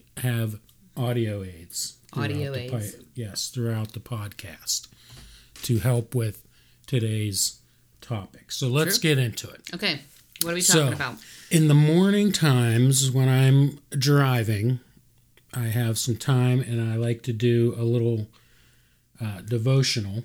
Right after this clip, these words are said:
Speaker 2: Mm-hmm.
Speaker 1: And this one is going through the Psalms.
Speaker 2: Nice.
Speaker 1: And this one was per-, Psalm eighty-six.
Speaker 2: Uh-huh.
Speaker 1: Particular verse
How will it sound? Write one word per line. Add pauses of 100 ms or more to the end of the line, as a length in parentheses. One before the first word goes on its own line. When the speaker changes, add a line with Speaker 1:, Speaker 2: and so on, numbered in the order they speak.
Speaker 2:
Mm-hmm. (500)
Speaker 1:
And
this
one (180)
is
going
through
the
Psalms. (380)
Speaker 2:
Nice.
Speaker 1:
And
this
one
was
per-, (720)
Psalm
eighty-six.
Speaker 2:
Uh-huh. (320)
Speaker 1:
Particular
verse